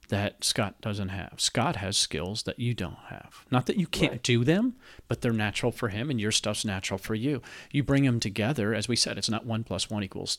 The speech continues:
Speaker 1: two. It's three or four. And I think
Speaker 2: Mm-hmm.
Speaker 1: that's so powerful. Dude,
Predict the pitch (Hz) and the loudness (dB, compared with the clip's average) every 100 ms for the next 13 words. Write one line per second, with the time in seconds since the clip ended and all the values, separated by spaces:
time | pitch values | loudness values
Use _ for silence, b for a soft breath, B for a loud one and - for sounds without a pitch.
0 | - - - 143 113 107 104 - - 104 | -6 -6 0 0 0 -2 -2 -2 -2 -4
1 | 110 92 - 147 156 69 - - B B | -4 -4 -6 -6 -4 -4 -8 -16 B B
2 | B - 110 98 117 104 - - 85 - | B -2 0 0 -2 -2 -2 -2 -4 -8
3 | 90 104 - - B B B B 233 196 | -10 -10 -12 -12 B B B B 12 12
4 | 156 | 12